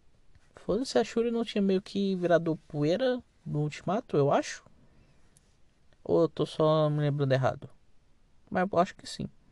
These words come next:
Então, quando foi que ela fez isso? Por que ela fez isso? Por que aquilo serve? Porque claramente não serve pra muita coisa.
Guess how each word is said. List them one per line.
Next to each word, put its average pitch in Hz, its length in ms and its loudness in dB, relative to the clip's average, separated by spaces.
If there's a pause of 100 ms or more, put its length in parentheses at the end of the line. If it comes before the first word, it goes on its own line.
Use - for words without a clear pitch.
(100)
Então, 190 500 0
quando 202 300 2
foi - 180 0
que - 80 -6
ela 156 120 4
fez 156 240 -2
isso? 226 380 -4 (300)
Por 156 180 4
que 190 100 0
ela 185 140 4
fez 151 240 -2
isso? 202 480 -2 (320)
Por - 120 -2
que 185 100 -2
aquilo 175 280 0
serve? 185 440 6
Porque - 180 -6
claramente 156 440 6
não 151 80 0
serve 143 180 4
pra 135 100 4
muita 139 200 4
coisa. 160 360 4